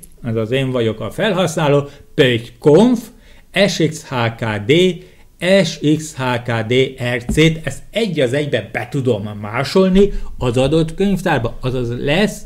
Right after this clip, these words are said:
mindig egy mentésem. Az, hogy te ezt naponta futtatod, szerkesztés után futtatod,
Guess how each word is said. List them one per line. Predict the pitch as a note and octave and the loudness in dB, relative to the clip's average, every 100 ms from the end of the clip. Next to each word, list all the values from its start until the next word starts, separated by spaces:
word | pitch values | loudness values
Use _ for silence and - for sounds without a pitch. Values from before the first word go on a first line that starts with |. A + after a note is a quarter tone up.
| - | -8
mindig | G#2+ A2+ C#3 D#3+ E3 D#3 D#3 - | -4 0 2 2 4 4 4 -2
egy | C3+ B2+ - | -2 -2 -4
mentésem. | C3 E3 D#3+ F3+ - B2 A#2+ - - - | -2 0 2 2 2 -2 -4 -16 -20 -6
Az, | E3+ G#3+ | 0 0
hogy | G#3+ D#3 D#3 | 2 0 0
te | D3 B2 A#2 - - - | -4 -4 -6 -16 -18 -4
ezt | D3 C#3+ - - - | 0 0 -2 -14 -2
naponta | B2+ E3 E3 D3+ C#3+ B2+ | 2 4 4 2 2 2
futtatod, | D3 C#3+ C#3+ A#2 G#2+ - | 4 4 4 2 2 0
szerkesztés | - - B2+ C3+ - C3 B2 C3 A#2+ | 0 -2 0 0 2 0 0 -2 0
után | B2+ B2+ B2+ A#2+ | -2 0 -2 0
futtatod, | A#2 C#3+ C#3+ C3 A2+ G#2+ | 2 2 2 0 2 -2